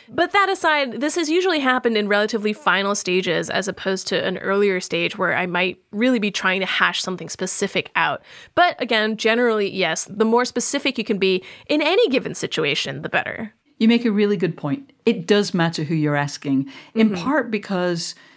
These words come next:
Speaker 2: when you are asking from close friends or people that you really trust, you don't ever question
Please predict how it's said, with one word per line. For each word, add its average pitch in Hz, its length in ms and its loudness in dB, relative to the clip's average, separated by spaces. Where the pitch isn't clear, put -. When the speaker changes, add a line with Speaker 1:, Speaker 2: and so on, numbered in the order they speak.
Speaker 2:
when 196 440 4
you 185 180 2
are 180 180 2
asking 180 380 -2
from 165 240 -2
close 214 340 0
friends 175 380 0
or - 60 -10
people 175 320 -4
that 165 160 0
you 160 140 -2
really 214 360 2
trust, 156 480 -4
you 185 100 -4
don't 202 200 2
ever 180 160 0
question 170 500 0